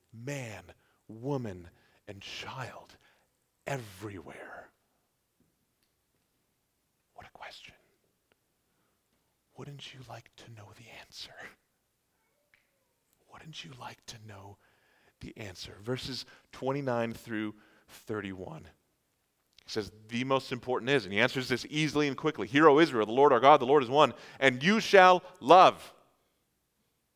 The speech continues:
that Lord, your God, with all your heart, with all your soul, with all your mind, with all your strength. And the second is this, "You shall love your neighbor as yourself. There is no other commandment greater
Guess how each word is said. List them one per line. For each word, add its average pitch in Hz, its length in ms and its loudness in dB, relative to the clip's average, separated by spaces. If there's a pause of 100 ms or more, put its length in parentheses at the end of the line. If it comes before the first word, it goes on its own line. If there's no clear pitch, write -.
(560)
that 151 300 8
Lord, 147 400 6 (800)
your 147 240 4
God, 143 400 6 (800)
with 123 120 -6
all 135 120 4
your 117 120 2
heart, 147 280 4
with 117 100 -4
all 123 140 2
your 101 160 -4
soul, 147 320 0
with 127 120 0
all 123 80 4
your 107 100 0
mind, 127 320 2
with 127 80 0
all 123 140 0
your 98 60 -8
strength. 117 640 -2
And 123 120 -6
the 117 60 0
second 185 560 8
is 180 400 6 (240)
this, - 680 4 (760)
"You 165 120 -6
shall 170 220 6
love 170 320 8
your 160 100 0
neighbor 165 280 6
as 127 140 6
yourself. 156 440 6
There 147 200 4
is 127 120 0
no 175 380 6
other 143 200 2
commandment 156 640 2 (260)
greater 151 460 6